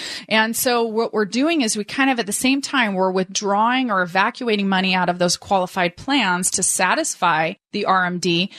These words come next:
but that also satisfies the income need that clients have. And what we don't want to do, and again, this is proper planning, you don't want to take more than you need out 'cause one, you don't want to pay more in taxes if you don't have to.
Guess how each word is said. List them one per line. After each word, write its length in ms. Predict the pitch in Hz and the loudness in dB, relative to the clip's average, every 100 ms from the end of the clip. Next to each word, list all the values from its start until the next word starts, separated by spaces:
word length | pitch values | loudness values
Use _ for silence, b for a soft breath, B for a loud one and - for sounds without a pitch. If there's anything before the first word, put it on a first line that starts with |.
| B B | B B
but 240 | 208 196 - _ | 2 2 0 _
that 280 | 226 247 - | -4 -4 -2
also 380 | 220 247 294 294 | 0 0 0 -4
satisfies 640 | 247 214 190 185 196 180 175 | -2 2 0 0 0 0 -2
the 120 | 180 - | -8 -4
income 540 | 254 302 294 233 175 | 0 0 0 0 2
need 260 | 170 165 160 | 2 0 0
that 160 | 165 - | -2 -2
clients 360 | 233 240 214 | 0 0 0
have. 280 | - - - | -2 0 0
And 160 | 190 196 | -2 2
what 160 | 214 | 0
we 120 | 190 180 | 0 -4
don't 240 | 214 262 | -2 0
want 140 | 240 | 0
to 60 | 196 | 0
do, 220 | 165 170 | 0 0
and 80 | 190 | 0
again, 260 | 196 185 170 | 0 0 0
this 140 | 170 | 0
is 80 | 170 | 0
proper 320 | - 165 160 | 0 -2 -2
planning, 400 | - 247 196 180 B B | -4 -2 0 -4 B B
you 80 | - | 0
don't 100 | 320 | 2
want 160 | 381 - | 2 0
to 20 | |
take 260 | 302 - - B - | 0 0 -6 B -4
more 300 | 226 262 262 | 0 2 0
than 180 | 214 | -2
you 80 | 202 | -2
need 260 | 196 269 349 | 0 0 2
out 280 | 190 233 - | 0 0 -4
'cause 160 | 311 | -6
one, 180 | 330 277 | 0 0
you 100 | 202 | 2
don't 140 | 254 | 0
want 160 | 269 247 | 0 -2
to 60 | 226 | -2
pay 100 | 190 | 0
more 240 | 185 185 | 2 0
in 80 | 175 | 0
taxes 460 | 196 170 - 175 | 0 0 0 0
if 120 | 165 175 | 0 2
you 60 | |
don't 140 | 160 170 | 0 0
have 340 | - 196 - | 0 0 0
to. 320 | - 147 202 | -2 2 0